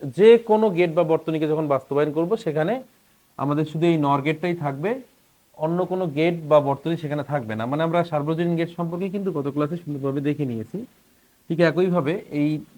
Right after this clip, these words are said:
সার্বজনীন গেট আমাদের হচ্ছে নর গেট। তো নর গেটের মাধ্যমে আমরা এখন সবার প্রথম নট গেটকে বাস্তবায়ন করব। তো আমরা কি করেছি? গত ক্লাসে আমরা শিখেছি যে নর গেটের মাধ্যমে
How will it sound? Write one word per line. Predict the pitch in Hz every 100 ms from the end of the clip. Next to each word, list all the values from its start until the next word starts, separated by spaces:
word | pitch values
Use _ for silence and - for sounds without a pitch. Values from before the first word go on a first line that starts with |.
| -
সার্বজনীন | 143 143 147 147 147
গেট | 175
আমাদের | 170 139 131
হচ্ছে | 131 139
নর | 123 117 110
গেট। | 156 - _ _ _ _ -
তো |
নর | 143 143 143
গেটের | 156 165
মাধ্যমে | 165 156 180
আমরা | 196 180
এখন | 147 165
সবার | 160 139 131
প্রথম | 143 175
নট | 160 139
গেটকে | 131 131 120
বাস্তবায়ন | 110 - 113 107
করব। | 104 101 - _ _ _ _
তো | 185
আমরা | 190 175 185 196
কি |
করেছি? | 180 170 127 123
গত | 123 131
ক্লাসে | 139 147 -
আমরা | 151
শিখেছি | 147 156 160 156 180
যে | 170
নর | 151 143
গেটের | 139 151 156
মাধ্যমে | 151 147 180